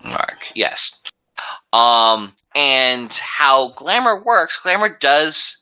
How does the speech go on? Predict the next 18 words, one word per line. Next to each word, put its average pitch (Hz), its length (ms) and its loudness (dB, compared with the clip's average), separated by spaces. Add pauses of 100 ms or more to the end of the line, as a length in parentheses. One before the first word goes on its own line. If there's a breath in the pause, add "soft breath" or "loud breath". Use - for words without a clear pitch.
(120)
gather 131 480 0
on 120 400 0
regular 113 380 -2
objects 101 760 -2 (180)
every 110 220 0
once 113 220 0
in 120 60 2
a 113 60 4
while 113 120 -4
when 110 440 0 (120)
it's 113 400 -4
being, 110 500 -6 (180)
when 123 280 -2
it's 117 200 -2
a 113 80 -8
source 123 360 0
of 110 200 -8
inspiration 113 1160 -2